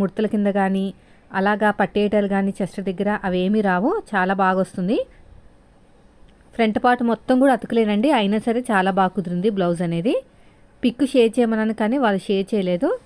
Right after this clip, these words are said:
కానీ చాలా బాగుంది, నీట్‌గా ఉంది. చూడండి ఫ్రంట్ నెక్ కూడా చూసారా ఎంత రౌండ్‌గా వచ్చేసిందో? బ్యాక్ పార్ట్‌కి ఫ్రంట్ పార్ట్‌కి మరీ ఎక్కువ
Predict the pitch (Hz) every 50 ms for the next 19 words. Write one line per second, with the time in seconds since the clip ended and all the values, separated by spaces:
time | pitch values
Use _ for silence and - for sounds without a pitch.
0 | - - 226 214 208 - 214 190 185 185 190 180 185 175 170 175 185 233 294 254
1 | 208 196 190 185 - 202 208 196 185 175 175 226 339 453 - - - _ - -
2 | 226 196 170 160 151 151 151 - - - - - - - - - - - - _
3 | - - - - - - - 233 220 214 233 247 240 240 240 208 247 240 233 -
4 | 214 196 - 226 233 220 196 185 214 196 190 185 190 190 202 208 208 196 - 214
5 | 196 - 220 214 240 359 539 539 - - - - - - - - - _ - -
6 | - - - - - - - - - - - - 180 202 202 220 214 - - 247
7 | 240 247 - 285 - 247 226 214 226 220 233 226 214 - - 311 330 320 226 208
8 | 208 226 208 - - 220